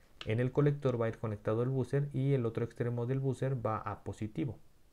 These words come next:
En el colector también va conectado el diodo led y el ánodo del diodo led va conectado a un resistor de cien ohms que irá también a positivo. De esta manera tendremos una alerta visual auditiva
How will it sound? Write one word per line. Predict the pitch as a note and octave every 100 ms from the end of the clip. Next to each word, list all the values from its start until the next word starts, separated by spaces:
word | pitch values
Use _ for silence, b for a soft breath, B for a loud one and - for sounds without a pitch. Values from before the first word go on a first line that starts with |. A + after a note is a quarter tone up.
| - - -
En | G2+ G2+
el | F#2+ F#2 F2+ F2+
colector | - A2 G#2+ A2
también | A2+ A2 G#2+
va | G#2+
conectado | A2 A2+ - A2 A2
el | A2 G#2
diodo | G#2+ A#2
led | A2+ D3 - B B B
y | - C#3+
el | D3+
ánodo | C3+ A#2+ A#2 A#2
del | G#2+ F#2
diodo | G2 A2 B2
led | A#2 C#3 b -
va | B2
conectado | C3+ C#3 - A2+ A2+
a |
un | A#2
resistor | G#2+ - - G2+ G#2+
de |
cien | G2 G#2 G#2
ohms | A#2+ C#3+
que | -
irá | F#2 G2
también | - F#2 G2+ C3
a | -
positivo. | F#2+ - F#2+ F#2+ - - -
De | F#2+ F2+
esta | -
manera | A#2 C#3 A2+ C3 - B B
tendremos | - C#3 D3+ D3
una | C#3+ C#3
alerta | A2 G#2 - A#2
visual | G2 - G#2
auditiva | G#2 G2 - B2+